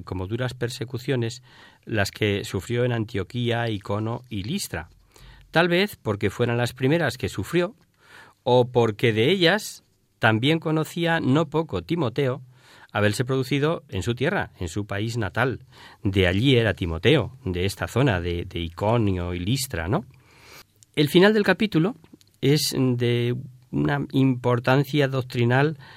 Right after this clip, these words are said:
extraordinaria y que apuntábamos como una de las grandes enseñanzas de esta carta, justamente. Ahí está manifestado el cauce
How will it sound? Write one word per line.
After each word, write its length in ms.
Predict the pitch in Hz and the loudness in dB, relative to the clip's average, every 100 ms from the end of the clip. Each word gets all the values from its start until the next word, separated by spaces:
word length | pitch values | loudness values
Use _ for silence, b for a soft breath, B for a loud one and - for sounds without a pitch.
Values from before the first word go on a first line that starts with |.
| B B | B B
extraordinaria 1040 | 117 104 - 104 87 90 98 92 78 90 - _ B B B - | 2 2 -2 -4 -4 -2 0 0 -2 -12 -18 _ B B B -2
y 380 | 135 143 147 - - | 4 6 4 0 -8
que 160 | - 135 | 0 2
apuntábamos 800 | 127 127 127 185 151 202 - - _ - | 4 4 6 4 4 2 -2 -14 _ 0
como 300 | 120 113 127 | 4 6 6
una 180 | 180 156 | 6 4
de 120 | 135 | 4
las 180 | 120 117 | 2 2
grandes 400 | 151 185 156 190 | 0 0 0 0
enseñanzas 800 | 196 127 135 180 - 185 185 - B - | 2 2 4 4 0 -4 -4 -12 B -2
de 280 | 101 101 | 4 6
esta 320 | 139 - 107 95 | 4 2 -4 -4
carta, 420 | 87 87 - - | -8 -12 -16 -18
justamente. 800 | - - - 90 85 80 - - _ _ B B B B B | -8 -8 -4 -4 -4 -8 -10 -16 _ _ B B B B B
Ahí 400 | 117 139 233 302 _ _ _ | 0 2 2 -2 _ _ _
está 320 | 107 110 156 | -6 -2 0
manifestado 760 | 160 143 135 120 - 95 90 - | 0 0 -2 -4 -4 -4 -4 -6
el 260 | 107 113 117 | -4 -4 -4
cauce 540 | 165 208 208 233 285 | -2 -4 -4 -8 -10